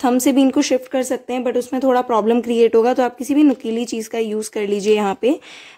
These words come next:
मैं यहाँ निडल आपको ज़्यादा प्रेफर करूँगी, आप चाहें तो पेन का भी यूज़ कर सकते हैं। ये देखिए, कुछ इस तरीके से हम हल्का हल्का इसको बाहर की तरफ निकालते रहेंगे। ये बहुत ही यूनिक आइडिया है। आप भी अपने कान्हा जी की पोशाक को सजाने के लिए इस टाइप के फर वगैरह तैयार कर सकते हैं।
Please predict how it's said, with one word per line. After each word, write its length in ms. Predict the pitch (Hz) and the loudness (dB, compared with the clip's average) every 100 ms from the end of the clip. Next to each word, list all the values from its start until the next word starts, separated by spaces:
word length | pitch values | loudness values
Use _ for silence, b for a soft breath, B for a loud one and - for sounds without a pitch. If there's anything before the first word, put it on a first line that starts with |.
| - | 0
मैं 160 | 247 262 | 2 4
यहाँ 220 | 277 269 | 2 2
निडल 300 | 254 240 254 | 2 0 0
आपको 240 | 247 - | -2 -4
ज़्यादा 260 | 247 233 233 | -4 -2 -2
प्रेफर 360 | 233 233 233 220 | -6 -6 -6 -4
करूँगी, 420 | 226 214 214 254 | -2 -2 0 0
आप 180 | 240 - | 0 0
चाहें 240 | 240 240 | 0 2
तो 100 | 254 | 0
पेन 280 | 254 214 233 | 0 -2 0
का 120 | 254 | 0
भी 120 | 254 254 | 0 0
यूज़ 180 | 247 247 | -2 -2
कर 120 | 262 | -4
सकते 320 | 254 - 226 | -4 -8 -4
हैं। 280 | 226 247 370 _ _ _ _ _ _ _ _ _ _ _ _ _ _ - | 0 0 -2 _ _ _ _ _ _ _ _ _ _ _ _ _ _ -2
ये 140 | 214 | 2
देखिए, 280 | 208 196 262 | 2 0 -6
कुछ 240 | - 233 - | -4 -6 -6
इस 200 | 240 - | -8 0
तरीके 340 | 247 226 233 | 0 0 -4
से 200 | 226 254 | -2 0
हम 400 | 269 262 220 277 - _ _ _ _ | 0 0 0 -2 -4 _ _ _ _
हल्का 380 | - 220 214 233 | -2 -2 0 0
हल्का 260 | 233 202 214 | 0 -2 -2
इसको 340 | 214 - 220 | -4 -2 -2
बाहर 320 | 208 214 202 | -2 -4 -4
की 80 | 196 | -4
तरफ 300 | 202 208 214 | -4 -6 -2
निकालते 460 | 220 202 185 180 202 | -2 0 0 0 0
रहेंगे। 400 | 214 202 196 240 | 0 0 2 0
ये 1000 | 349 _ _ _ _ _ _ _ _ 208 | 0 _ _ _ _ _ _ _ _ -6
बहुत 380 | 208 233 262 269 | -2 0 0 2
ही 80 | 285 | 4
यूनिक 280 | 262 254 | 2 2
आइडिया 280 | 254 240 247 | -2 0 0
है। 180 | 247 294 | 0 -2
आप 180 | 262 214 | -2 -2
भी 120 | 240 | -2
अपने 200 | 240 240 | 0 -2
कान्हा 260 | 233 226 226 | -2 -2 -2
जी 120 | 220 | -4
की 80 | 240 | -4
पोशाक 400 | 226 226 220 220 | -4 -2 -6 -4
को 80 | |
सजाने 400 | 240 240 226 220 220 | -2 0 0 0 0
के 100 | 240 | 0
लिए 100 | 247 | -2
इस 140 | 240 | -2
टाइप 200 | 220 208 | -4 -2
के 100 | 226 | -4
फर 300 | 226 214 214 | -4 -4 -2
वगैरह 420 | 214 202 208 202 | -2 0 0 0
तैयार 420 | 208 202 196 180 185 | 0 -2 0 0 -2
कर 160 | 226 | -4
सकते 320 | 226 - - | -6 -10 -6
हैं। 260 | 220 233 | -2 0